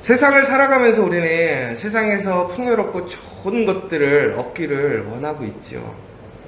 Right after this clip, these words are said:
어제 우리, 어, 롯이 마찬가지였습니다. 자신이 보았을 때 소돔과 고모라는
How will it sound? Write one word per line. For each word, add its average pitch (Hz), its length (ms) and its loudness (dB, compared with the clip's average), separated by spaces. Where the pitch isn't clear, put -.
어제 165 680 4
우리, 143 280 0
어, 107 140 -6
롯이 165 460 -2
마찬가지였습니다. 120 1040 -2
자신이 247 460 2
보았을 202 500 4
때 156 720 2
소돔과 233 560 2
고모라는 170 680 0